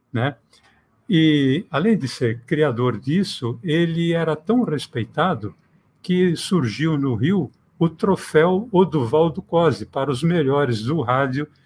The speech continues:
e da televisão brasileira, né? Então, eu queria homenagear o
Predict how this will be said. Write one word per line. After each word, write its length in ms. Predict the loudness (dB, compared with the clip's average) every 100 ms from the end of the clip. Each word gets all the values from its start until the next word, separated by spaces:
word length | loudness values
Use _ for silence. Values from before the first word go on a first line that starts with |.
| _ _
e 80 | -2
da 160 | 0 2
televisão 540 | 2 2 -2 0 -2
brasileira, 520 | 0 -2 -2 -6 -10 -14 _ _ -6
né? 240 | -2 -2 _ _ _ _ _
Então, 220 | -8 0 0
eu 20 |
queria 400 | 2 2 2 2
homenagear 800 | 0 -2 0 -2 -2 -2 -2 -2
o 340 | 0 0 -2